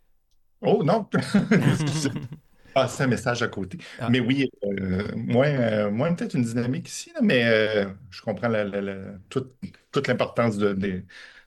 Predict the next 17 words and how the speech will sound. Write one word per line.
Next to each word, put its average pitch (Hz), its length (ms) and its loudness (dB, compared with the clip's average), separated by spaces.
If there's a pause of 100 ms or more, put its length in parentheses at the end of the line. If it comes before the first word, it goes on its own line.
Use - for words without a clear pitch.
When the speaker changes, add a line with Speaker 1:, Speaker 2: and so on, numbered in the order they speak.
Speaker 1:
des 110 100 0
scènes 110 240 0
du 101 140 -6
théâtre. 104 400 0
Et - 20 2
du, 95 140 -2
la 110 180 2
représentation, 170 720 2
c'est - 200 -4
important. 95 380 -4 (260)
Speaker 2:
Ouais. 113 120 -12
Speaker 1:
Voilà. - 260 -6 (680)
Speaker 2:
Donc, 139 240 -2 (920)
toutes 254 180 0
les 190 160 2
pièces 185 480 -2
sont 165 460 -2